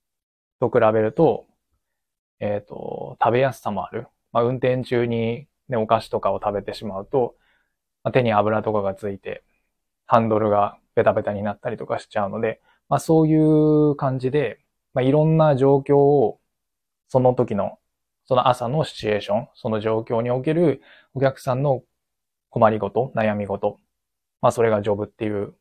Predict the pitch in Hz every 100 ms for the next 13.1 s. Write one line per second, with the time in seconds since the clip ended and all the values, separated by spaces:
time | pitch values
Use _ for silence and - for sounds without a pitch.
0 | - 120 107 101 101 143 98 101 - 139
1 | - 151 151 139 135 151 156 - 180 170
2 | 156 156 165 156 - 160 160 156 160 165
3 | - _ - 147 156 156 156 - 165 143
4 | 147 135 120 139 165 143 131 139 160 170
5 | - 120 113 117 113 113 110 117 143 117
6 | 107 107 - 104 98 - - _ 143 139
7 | _ 135 151 147 104 107 90 - 139 -
8 | - 160 123 _ _ _ _ _ - 113
9 | 107 _ _ _ _ _ _ _ _ _
10 | _ _ _ _ _ _ _ - 127 135
11 | 131 127 120 110 113 110 101 104 - -
12 | - - - - _ _ _ 101 92 98